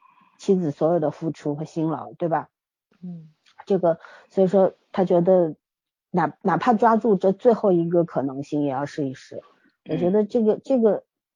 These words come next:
Speaker 1: 点特别好。因为我们没有必要去遮掩掉人自私的那一部分。
Speaker 2: 没错。嗯。
Speaker 1: 试想一下，比方说家里有人得了很重的病，是不是每个人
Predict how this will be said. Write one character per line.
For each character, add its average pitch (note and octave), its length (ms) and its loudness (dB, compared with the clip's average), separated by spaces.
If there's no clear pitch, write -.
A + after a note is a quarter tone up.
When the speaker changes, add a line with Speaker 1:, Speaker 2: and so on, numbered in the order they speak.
Speaker 1:
点 C#3+ 220 -2
特 F#3+ 140 -4
别 C3+ 140 -4
好。 - 260 -18
因 A3 180 2
为 G3+ 320 2
我 F3+ 120 4
们 F#3 160 2
没 G3+ 140 4
有 A#3+ 120 6
必 G#3+ 260 0
要 G3+ 300 4
去 F#3 480 2
遮 A3+ 280 4
掩 D#3 280 4
掉 D#3 200 0
人 D3+ 220 -2
自 D3+ 140 -10
私 E3+ 160 -6
的 D#3+ 120 -2
那 D3+ 120 -6
一 B2+ 100 -8
部 C#3+ 200 -12
分。 D3+ 100 -18
Speaker 2:
没 D3 140 -14
错。 C#3 240 -20
嗯。 D#3 60 -20
Speaker 1:
试 C4 160 -2
想 C#3 300 -2
一 C#3+ 60 -4
下， E3 300 -6
比 F3 80 -8
方 F#3+ 160 -2
说 G3 160 2
家 F#3 180 0
里 F#3 80 2
有 D3+ 120 2
人 D3+ 260 -4
得 D#3 160 0
了 E3 160 0
很 D3 180 -4
重 D#3+ 200 -6
的 D3+ 100 -8
病， D3 320 -8
是 - 160 -4
不 A#3 60 2
是 B3 120 -2
每 G3 380 4
个 E3+ 160 2
人 D#3 240 0